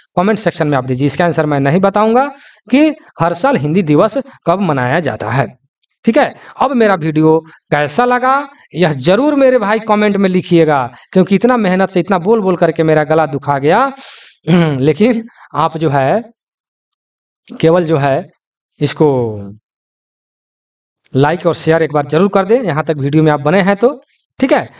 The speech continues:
और मुझसे जुड़ने के लिए या एलडीसी जेईई एडब्ल्यूएम या helper to technician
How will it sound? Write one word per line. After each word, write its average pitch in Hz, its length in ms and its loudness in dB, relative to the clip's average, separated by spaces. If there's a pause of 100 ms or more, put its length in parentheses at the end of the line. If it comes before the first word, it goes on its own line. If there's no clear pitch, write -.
(200)
और 277 160 2
मुझसे 254 340 2
जुड़ने 240 400 2
के 269 100 -2
लिए 143 320 0 (220)
या 190 80 2
एलडीसी 240 420 2
जेईई 190 340 2
एडब्ल्यूएम 196 540 2 (240)
या 160 60 0
helper 180 300 -2
to 196 120 0
technician 160 540 0